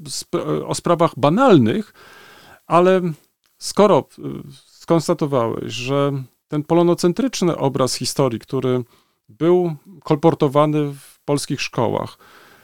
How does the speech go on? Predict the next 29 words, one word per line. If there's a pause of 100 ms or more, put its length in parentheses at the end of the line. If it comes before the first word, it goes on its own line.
(180)
no
to
był
to
jednak
element
wykluczający,
to
znaczy
w
centrum (140)
była (100)
Polska,
historia
Polski, (540)
natomiast,
e, (220)
ta
ogromna
wartość,
jaką
są
mniejszości, (100)
w
tym
przypadku
mniejszości (180)
narodowe,
religijne,